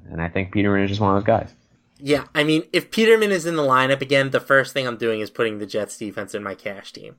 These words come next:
Speaker 2: I'm just
Speaker 1: Wow.
Speaker 2: not making that mistake again. Like, obviously Chicago is good defensively, but they just absolutely rolled last <laughs> week. Like, they had, what, four turnovers, maybe more?
Speaker 1: Yeah, it was insane.
Speaker 2: And a touchdown. Like,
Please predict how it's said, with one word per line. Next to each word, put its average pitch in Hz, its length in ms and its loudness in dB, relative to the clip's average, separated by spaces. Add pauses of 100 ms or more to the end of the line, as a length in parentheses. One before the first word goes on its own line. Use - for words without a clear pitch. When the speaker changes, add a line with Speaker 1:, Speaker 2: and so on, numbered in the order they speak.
(460)
Speaker 2:
I'm 143 80 0
just 190 160 -2
Speaker 1:
Wow. 214 120 6
Speaker 2:
not 208 100 2
making 202 280 -2
that 202 120 0
mistake 190 400 0
again. - 440 -6
Like, 139 420 0 (400)
obviously 208 440 2
Chicago 147 600 2
is 127 140 -6
good 127 220 -2
defensively, 127 680 -8
but 113 400 -2 (480)
they 180 180 2
just 233 280 0
absolutely 226 580 0
rolled 175 480 2
last 131 440 0
<laughs> - 20 -2
week. 190 340 0
Like, 214 340 0 (380)
they 151 460 6
had, 139 460 0 (100)
what, 139 240 0
four 160 340 4
turnovers, 180 720 -2
maybe 147 300 2
more? 156 520 2 (460)
Speaker 1:
Yeah, 71 160 -2
it 73 60 2
was 85 120 2
insane. 78 440 0
Speaker 2:
And 156 180 0
a 170 60 2
touchdown. 160 760 -2 (540)
Like, 139 180 2